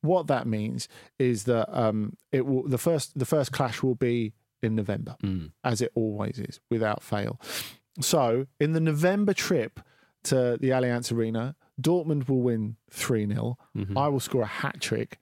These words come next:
Speaker 1: naturally.
Speaker 2: Mm.
Speaker 1: And what I will do afterwards is, um, I will get some of the Dortmund backroom team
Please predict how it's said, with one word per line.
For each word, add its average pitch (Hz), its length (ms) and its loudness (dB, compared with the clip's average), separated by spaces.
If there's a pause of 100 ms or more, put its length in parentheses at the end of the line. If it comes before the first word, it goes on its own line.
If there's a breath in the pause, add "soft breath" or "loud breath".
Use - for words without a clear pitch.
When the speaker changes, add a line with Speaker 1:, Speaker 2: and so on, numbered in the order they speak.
(220)
Speaker 1:
naturally. 123 680 -2
Speaker 2:
Mm. 90 460 -4
Speaker 1:
And 135 180 2
what 175 140 2
I 160 120 2
will 147 140 2
do 127 300 2 (120)
afterwards 120 760 0 (340 soft breath)
is, 120 420 2 (100)
um, 117 300 0
I 127 100 2
will 127 140 2
get - 260 0
some 160 180 0
of 143 80 -2
the 139 80 -2
Dortmund 131 440 0
backroom 131 520 0
team 110 360 -2